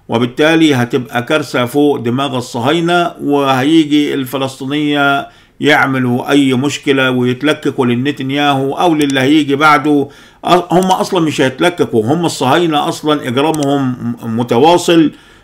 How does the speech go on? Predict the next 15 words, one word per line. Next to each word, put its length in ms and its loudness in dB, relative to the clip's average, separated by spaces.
فهيبقى 520 2
حاجة 240 4
من 140 0
اتنين: 240 -2
يا 160 0
إما 200 0
هيكفوا 540 0
عن 180 2
الإجرام 640 0
وده 260 -2
هيجرأ 480 0
عليهم 520 0
الفلسطينية 720 -4
بتوع 300 -6
الداخل، 520 -2